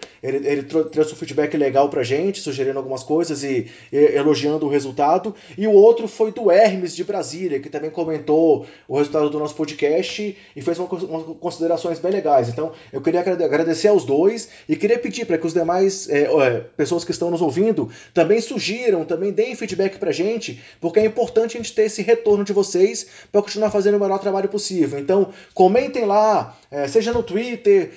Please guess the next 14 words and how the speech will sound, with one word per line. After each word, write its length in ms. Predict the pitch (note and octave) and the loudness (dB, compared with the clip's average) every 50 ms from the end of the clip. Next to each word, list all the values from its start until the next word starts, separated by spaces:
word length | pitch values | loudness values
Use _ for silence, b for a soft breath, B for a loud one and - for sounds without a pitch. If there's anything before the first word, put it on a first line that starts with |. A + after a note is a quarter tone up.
| B B - | B B -8
seja 320 | - - G#3 G#3 G3 G#3+ | 2 4 4 4 4 2
nos 140 | G#3 G#3 G3+ | 0 0 0
agregadores, 960 | G3 F#3+ G3 F#3+ F3+ E3 B2 C3+ E3+ G3+ G#3 G#3+ G#3 G#3 G#3 G3+ F#3+ - b b b b - | 2 2 2 2 2 2 4 6 6 8 8 8 6 4 2 0 -4 -8 b b b b -8
seja 300 | - - G3+ G3+ G3+ G#3 | -2 0 2 2 2 0
no 100 | G3+ G3 | -2 -4
nosso 220 | G3 F#3+ F#3+ - | -4 -4 -4 -2
Facebook. 960 | - F#3+ F#3+ - E3+ B2 B2+ F3+ G#3+ A3 A3 A3 A3 - A3 G#3+ G#3+ G3 b b b b b | -2 -2 -2 -2 -4 -6 -4 -2 -2 0 -2 -2 -4 -8 -8 -8 -6 -8 b b b b b
É, 360 | - C#3 D3 D#3 D#3+ D#3+ D3+ D#3 | -2 2 2 4 4 4 2 2
a 100 | E3 D#3 | 2 2
gente 200 | D#3 G#3 G#3 - | 0 -2 -2 0
também 260 | - G#3+ G3+ G#3 G#3 | 0 2 4 2 2
tem, 380 | G3+ G3+ - G#3 G3 F#3 F#3 F3+ | 0 0 2 2 4 4 2 2
tem, 420 | - - F3+ F3+ F3+ F3 E3+ E3 | 0 0 0 0 0 -2 -4 -6
tem, 440 | - - F3 E3 E3 D#3+ D3 A#2+ | -4 -2 -2 -2 -2 -2 -4 -8